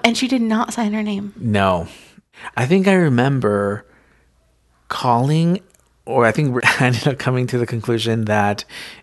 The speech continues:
Speaker 2: it was maybe a prank. Like, I think it was, like, a number, uh, from, like, uh, for, uh, taqueria or something like that.
Speaker 1: Did you try it?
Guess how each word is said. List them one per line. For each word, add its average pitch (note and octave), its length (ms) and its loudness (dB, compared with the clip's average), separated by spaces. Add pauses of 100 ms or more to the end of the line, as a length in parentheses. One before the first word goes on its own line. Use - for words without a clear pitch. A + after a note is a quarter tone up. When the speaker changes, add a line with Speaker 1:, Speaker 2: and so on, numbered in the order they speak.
Speaker 2:
it G#2+ 120 2
was G#2 280 2
maybe G#2 240 0
a F2 60 -2
prank. - 580 -10 (800)
Like, G#2+ 180 2
I G#2+ 80 2
think A#2 160 0
it A2+ 60 0
was, G#2+ 140 2
like, G#2 140 -4
a G2+ 40 2
number, G2 760 0 (380)
uh, E2 200 -16
from, F#2 340 -4
like, F2 240 -12
uh, E2+ 280 -8
for, F2 680 -8 (640)
uh, E2 360 -8 (120)
taqueria F#2 560 -2
or F2+ 60 -4
something E2+ 260 -8
like D2+ 140 -14
that. D2+ 340 -14 (520)
Speaker 1:
Did G#3 180 -2
you G#3+ 100 -4
try F#3 300 2
it? G4 400 0